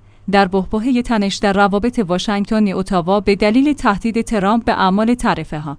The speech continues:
و تمایل او برای الحاق کانادا به خاک آمریکا انجام شد. با این حال،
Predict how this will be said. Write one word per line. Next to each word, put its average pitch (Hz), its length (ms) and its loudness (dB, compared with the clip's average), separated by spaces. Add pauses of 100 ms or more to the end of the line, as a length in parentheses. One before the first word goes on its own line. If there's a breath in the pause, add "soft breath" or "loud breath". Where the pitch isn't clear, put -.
(100)
و 226 100 4
تمایل 240 520 4
او 247 220 0
برای 247 520 0
الحاق 240 340 0
کانادا 208 420 -2
به 208 140 -2
خاک 208 340 -4
آمریکا 190 400 -2
انجام 170 400 -4
شد. 147 260 -12 (460)
با 214 100 2
این 269 200 2
حال، 269 280 2